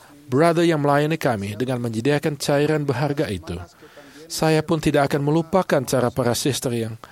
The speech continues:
melayani kami. Jerman Colon datang ke rumah kami dengan wadah air besar dalam sebuah truk pickup. Dia mengatakan kepada kami, dia melakukan itu karena, "Saya tahu Anda memiliki anak-anak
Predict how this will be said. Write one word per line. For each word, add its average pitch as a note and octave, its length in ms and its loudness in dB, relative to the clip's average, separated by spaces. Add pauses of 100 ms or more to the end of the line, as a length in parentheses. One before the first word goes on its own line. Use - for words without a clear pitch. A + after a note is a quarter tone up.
(140)
melayani C3 400 0
kami. F2+ 400 -4 (640)
Jerman F#3+ 320 2
Colon B2+ 400 2 (480)
datang G3 320 2
ke G3+ 80 2
rumah F3+ 240 4
kami C3 320 2
dengan A#2+ 300 0
wadah C#3 400 4
air D#3 180 4
besar B2+ 560 -2 (1400)
dalam C3 240 2
sebuah C3 480 0 (480)
truk E3 320 -2
pickup. G#2 320 -2 (640)
Dia F3 160 0
mengatakan F3 480 2
kepada D#3+ 320 4
kami, G2+ 400 -2 (480)
dia G3 160 4
melakukan E3 480 4
itu C#3 160 0
karena, A#2+ 560 0 (1120)
"Saya G#3 320 2
tahu D3+ 240 6
Anda C#3+ 240 2
memiliki C3+ 400 0
anak-anak B2+ 480 0